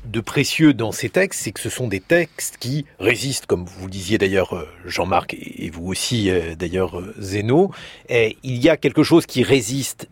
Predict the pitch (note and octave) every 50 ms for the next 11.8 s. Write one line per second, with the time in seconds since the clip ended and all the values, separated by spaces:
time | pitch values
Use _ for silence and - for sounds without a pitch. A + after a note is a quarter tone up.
0 | - - A#2 A2 A2 G#2 G#2 A2+ A2+ G#2+ D3 E3 F#3 G3+ G#3+ G3+ - _ _ -
1 | C#3 C3+ C3+ C3+ C3+ C#3+ C3+ - F#3+ G3 F#3 - - - D#3+ C3 B2+ G#2+ A2 B2
2 | - - - C#3 B2+ A#2+ B2+ D3 F3 F#3+ F#3+ F3+ D3 - - A2+ G#2+ G2+ G2 -
3 | - - A#2+ A#2+ A#2 A#2 B2+ C#3 D3+ D3+ C3 A2 G#2 G2+ - - - - - -
4 | G#2 - - - C3+ B2 B2 B2 A#2 - - B2+ - - - C#3+ C#3+ C#3+ C3+ -
5 | - - - - G#2+ A2+ A#2 - - B2 A2 - - B2+ A2 - C3 A#2+ A#2+ A#2+
6 | - - - B2+ B2 B2 C3 A#2+ A#2+ - - _ - C3 A#2+ - - - F#3 F3+
7 | D3+ - D#3+ D#3+ C#3+ - D3 C#3 - D3 C#3 C3 - E3 C3+ - - B2 A2+ G#2+
8 | G#2 F#2 E2 F#2+ G#2 A#2+ D3+ D#3 C3 G2+ - - D3 - - - - - - -
9 | C3+ C3 - - F#3+ F#3+ E3 - - - - - - C#3 C#3 - - - F3+ C#3+
10 | D#3+ D#3 - F#3+ F#3 D#3+ C#3 - - D3 C#3 C3 C3 C3 C3 A#2+ - D3+ F3+ D#3+
11 | C#3 C3+ - - - A#2+ B2+ B2+ B2+ A#2 - - - A#2+ A2